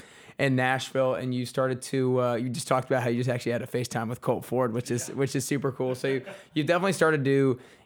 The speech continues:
Speaker 1: gain some traction here pretty early on
Speaker 2: Mm-hmm.
Speaker 1: in your career, uh, especially on, on social media. You started to gain a lot of traction.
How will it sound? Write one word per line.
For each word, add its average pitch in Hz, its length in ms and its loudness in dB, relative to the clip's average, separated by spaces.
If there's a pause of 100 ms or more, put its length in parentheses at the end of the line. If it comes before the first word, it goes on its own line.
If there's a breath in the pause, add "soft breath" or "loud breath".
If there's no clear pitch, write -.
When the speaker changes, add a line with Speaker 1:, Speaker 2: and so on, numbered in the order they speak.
(120 loud breath)
Speaker 1:
gain 143 240 4
some 139 180 2
traction 139 500 2
here 131 200 4
pretty 147 340 0
early 127 360 2
on 127 380 2
Speaker 2:
Mm-hmm. 120 80 -10 (440 loud breath)
Speaker 1:
in 139 100 4
your 131 140 4
career, 127 500 2
uh, 123 160 0
especially 131 440 0
on, 123 200 0
on 120 160 -2
social 131 340 0
media. 123 220 2
You 123 140 0
started 120 260 0
to - 20 -12
gain 123 140 -2
a 123 80 -2
lot 120 140 -2
of 123 80 -8
traction. 120 580 -4